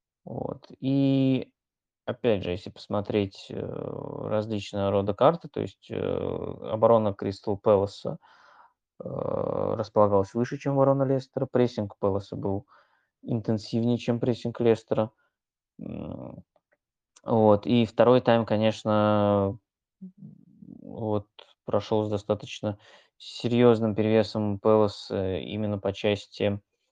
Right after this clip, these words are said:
э, количественном, опять же, да. Ну и качественно были, э, неплохие моменты. Во-первых, оба гола, да, э, Шлюп и Олиса просто остаются одни в центре штрафной.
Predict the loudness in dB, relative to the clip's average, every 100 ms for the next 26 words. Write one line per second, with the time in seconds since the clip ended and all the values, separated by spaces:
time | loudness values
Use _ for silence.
0 | _ _ _ -20 -12 -2 2 4 2 2
1 | 2 2 0 -4 -2 0 -2 -2 -4 -4
2 | -10 -8 -4 -6 -6 _ _ _ _ _
3 | -8 -2 2 2 4 2 2 -6 -6 -2
4 | 0 0 0 0 0 -2 -4 0 0 0
5 | -2 2 2 4 4 4 2 2 2 6
6 | 6 8 6 6 6 4 0 _ 0 4
7 | 4 4 0 -2 0 2 4 6 4 -2
8 | -2 -2 -2 -4 -4 0 0 -2 -2 -2
9 | -2 -8 -6 -8 -8 -2 -2 0 0 0